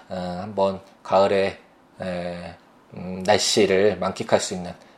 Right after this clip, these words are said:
정말 쾌적한 날씨잖아요. 우리나라의 가을 날씨는 정말 좋은데 이런 날씨의 어떤 자연의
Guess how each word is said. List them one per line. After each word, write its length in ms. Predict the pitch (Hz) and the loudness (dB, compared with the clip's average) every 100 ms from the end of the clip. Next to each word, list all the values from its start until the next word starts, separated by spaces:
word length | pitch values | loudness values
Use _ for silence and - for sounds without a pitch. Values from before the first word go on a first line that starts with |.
| - - - | -20 -20 -16
정말 220 | - 95 | -10 -8
쾌적한 600 | - 156 165 - 151 120 | 0 4 4 6 4 2
날씨잖아요. 480 | 95 - 95 180 127 | -4 -8 -8 -4 -4
우리나라의 380 | 98 98 95 95 | -4 -4 -4 -4
가을 240 | 92 92 | -4 -6
날씨는 260 | 90 - 98 | -6 -8 -8
정말 240 | 90 92 | -8 -8
좋은데 460 | 95 90 90 131 147 - - - - | -8 -8 -2 -2 -2 -6 -14 -14 -6
이런 160 | 95 | -2
날씨의 760 | 90 90 107 98 98 92 95 90 - - - | -2 -2 0 2 0 -4 -8 -10 -16 -20 -8
어떤 300 | 107 - 90 | -6 -4 -2
자연의 500 | - 117 131 107 - | 6 8 10 6 2